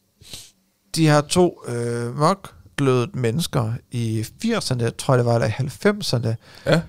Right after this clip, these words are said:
Speaker 1: som bliver ansat af det her, det her record label, øh, pladeselskab,
Speaker 2: Mm.
Speaker 1: og, øh, skal egentlig bare mime. Sangene er lavet og indspillet, de skal <laughs> egentlig bare være frontfigurer.
Speaker 2: Åh, gud dog.
Speaker 1: De var,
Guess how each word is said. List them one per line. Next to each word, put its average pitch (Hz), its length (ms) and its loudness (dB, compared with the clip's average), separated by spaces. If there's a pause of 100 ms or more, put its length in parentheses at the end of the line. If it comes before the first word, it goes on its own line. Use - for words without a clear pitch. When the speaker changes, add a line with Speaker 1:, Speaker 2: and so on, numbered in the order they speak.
(120)
Speaker 1:
som 131 260 0
bliver 131 380 2
ansat 151 300 0 (160)
af 131 100 2
det 127 100 0
her, 113 540 0
det 139 200 -2
her 123 140 2 (840)
record 139 400 0
label, 127 640 0
øh, 123 240 0
pladeselskab, 151 640 4 (280)
Speaker 2:
Mm. 170 180 0 (160)
Speaker 1:
og, 139 420 2
øh, 131 60 0
skal 143 200 -2
egentlig 147 360 -2
bare 131 260 2
mime. 156 800 2 (1200)
Sangene 214 360 2
er 127 100 6
lavet 147 540 6
og 117 120 0
indspillet, 139 760 2
de 214 60 0
skal - 240 -2
<laughs> 139 40 2
egentlig 131 300 4
bare 135 260 6
være 131 140 8
frontfigurer. 139 880 4
Speaker 2:
Åh, 123 180 2 (140)
gud 123 200 0
dog. 117 180 2 (140)
Speaker 1:
De 190 140 2
var, - 80 0